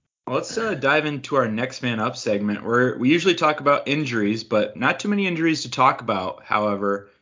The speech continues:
there is a lot of trade talk. So today, T J Hockenson, Jeff Wilson, Nyheim Hines, Chase Edmonds, and Chase Claypool all find themselves on different teams.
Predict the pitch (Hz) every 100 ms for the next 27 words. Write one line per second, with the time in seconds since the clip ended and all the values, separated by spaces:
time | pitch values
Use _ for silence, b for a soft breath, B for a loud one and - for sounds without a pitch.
0 | _ 95 123 180 196 175 - - 147 202
1 | 151 - 87 - - 170 120 76 B B
2 | B B B B _ _ 139 143 185 117
3 | 95 - 143 147 160 139 123 151 156 127
4 | - 98 95 - 120 165 - 131 120 -
5 | 113 107 113 147 143 123 117 113 104 -
6 | 131 139 - 107 110 107 - 98 - 120
7 | 120 - 139 156 151 117 110 - 120 143
8 | 156 - - 151 147 131 123 120 110 107
9 | - 113 110 104 110 107 117 - - 120
10 | 101 82 -